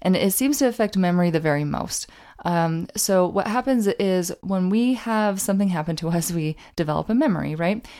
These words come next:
This goes into the hippocampus. And the thing with the hippocampus is that that memory is still very fragile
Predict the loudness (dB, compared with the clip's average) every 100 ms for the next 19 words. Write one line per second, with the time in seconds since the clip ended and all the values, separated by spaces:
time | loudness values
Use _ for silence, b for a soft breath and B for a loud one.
0 | B B 0 0 4 4 4 4 4 2
1 | 0 -2 -4 -6 -4 -6 -4 -2 -2 0
2 | 0 0 -2 -2 -4 -4 -4 -4 -6 -6
3 | -4 -2 -2 0 2 2 2 0 0 -2
4 | -4 -4 -4 -4 -6 -2 -2 0 -2